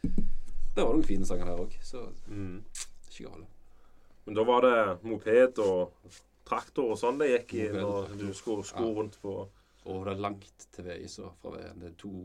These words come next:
Speaker 1: sytten kilometer i moped, på
Speaker 2: Ja.
Speaker 1: moped. Åh, det er drit. <laughs> Så jeg har aldri noensinne hatt lyst på motorsykkel på grunn av det.
Speaker 2: Mm.
Speaker 1: Det var esekaldt. Det
Speaker 2: Ja.
Speaker 1: er så godt å sitte i bil.
Speaker 2: Ja.
Speaker 1: Det er det.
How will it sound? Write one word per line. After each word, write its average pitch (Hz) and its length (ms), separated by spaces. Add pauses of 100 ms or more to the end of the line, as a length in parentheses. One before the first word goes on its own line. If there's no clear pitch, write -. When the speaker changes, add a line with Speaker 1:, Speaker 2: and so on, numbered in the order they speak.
(180)
Speaker 1:
sytten - 340
kilometer 95 480 (100)
i 92 80
moped, 87 360 (140)
på 120 80
Speaker 2:
Ja. 104 140
Speaker 1:
moped. 120 240 (260)
Åh, - 120 (120)
det - 80
er - 40
drit. - 180 (520)
<laughs> - 540
Så - 80
jeg 127 140
har 110 100
aldri 110 420
noensinne 110 460
hatt 107 120
lyst 107 180
på 98 100
motorsykkel 113 420 (140)
på 101 80
grunn 98 200
av 95 80
det. 90 120
Speaker 2:
Mm. 98 60 (100)
Speaker 1:
Det 104 140 (100)
var 95 80 (160)
esekaldt. - 480 (300)
Det 104 100
Speaker 2:
Ja. 107 40
Speaker 1:
er 110 40
så 110 140
godt 107 220
å 101 40
sitte 98 160
i 95 40
bil. 92 180 (280)
Speaker 2:
Ja. 104 140 (1600)
Speaker 1:
Det 101 100
er 90 100
det. 87 100